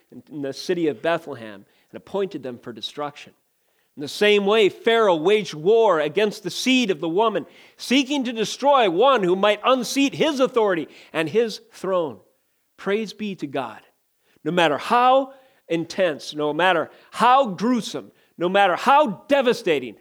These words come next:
no matter how genocidal the war that the enemy has waged against the seed of the woman all through the centuries, ultimately his plans were not effective. And I have proof for you,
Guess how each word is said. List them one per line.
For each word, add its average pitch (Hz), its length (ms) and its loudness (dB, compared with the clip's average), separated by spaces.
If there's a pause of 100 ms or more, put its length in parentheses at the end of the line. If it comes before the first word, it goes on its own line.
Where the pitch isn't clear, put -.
(200)
no 190 80 -4
matter 208 180 4
how 254 300 4
genocidal 175 960 0
the 160 80 -6
war 180 400 0
that 156 140 -10
the - 120 -18
enemy 214 320 0
has 180 180 0
waged 151 540 -2
against 151 300 -8
the 135 80 -16
seed 180 240 -8
of 175 80 -12
the 156 40 -8
woman 147 380 -6
all 214 380 2 (180)
through 202 200 -6
the 135 100 -6
centuries, 202 600 -8 (360)
ultimately 208 720 -2 (240)
his 139 200 -8
plans 175 540 -4 (140)
were 120 120 -14
not 123 320 -12
effective. 107 560 -14 (480)
And 120 120 -10
I 143 80 -2
have 160 160 -4
proof 160 260 -6
for 117 220 -10
you, 113 240 -14